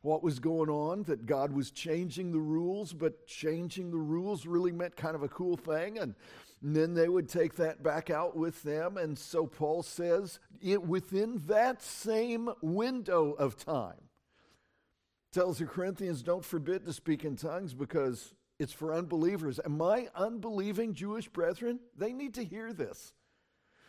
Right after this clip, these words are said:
So back in Acts two, verse five, verse five, "And there were dwelling at Jerusalem Jews, devout men,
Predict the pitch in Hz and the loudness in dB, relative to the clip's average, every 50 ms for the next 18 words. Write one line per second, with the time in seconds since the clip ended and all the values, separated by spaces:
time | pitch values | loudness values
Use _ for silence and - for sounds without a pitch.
0 | _ - - - 233 233 226 196 151 165 180 196 240 - 240 233 240 226 214 208 | _ -14 0 2 4 4 4 6 6 6 6 6 2 0 0 0 2 0 -2 -4
1 | - - - - 180 165 180 196 165 151 175 180 185 180 - - - - - _ | -8 -10 -4 0 0 0 0 0 -2 -2 -2 -2 -2 -4 -6 -10 -14 -16 -18 _
2 | _ - - 180 180 160 147 139 117 98 87 82 - - - 120 123 180 180 180 | _ -4 0 2 2 2 2 0 -2 -4 -8 -12 -18 -14 -8 -2 0 0 0 0
3 | - - 170 170 160 135 123 117 - - - 151 151 151 160 165 175 160 160 180 | 0 -2 0 2 2 2 0 0 -2 -2 -2 -2 0 0 0 0 0 2 2 2
4 | 175 160 117 113 120 117 139 180 202 233 240 233 247 240 240 240 233 - - 190 | 2 0 -2 -4 -4 0 6 6 8 8 6 4 2 0 -2 -4 -4 -4 -4 -4
5 | 180 143 139 165 180 185 175 - - - 175 160 131 127 110 117 151 151 143 127 | -4 -4 -2 0 0 0 0 0 -4 -2 0 0 0 0 0 0 2 2 2 2
6 | 113 101 - - 139 107 98 127 139 139 135 131 - - 131 131 120 110 101 87 | 0 -2 -4 -4 -4 -4 0 2 2 2 2 0 -4 -6 -6 -4 -4 -4 -6 -10
7 | 85 | -14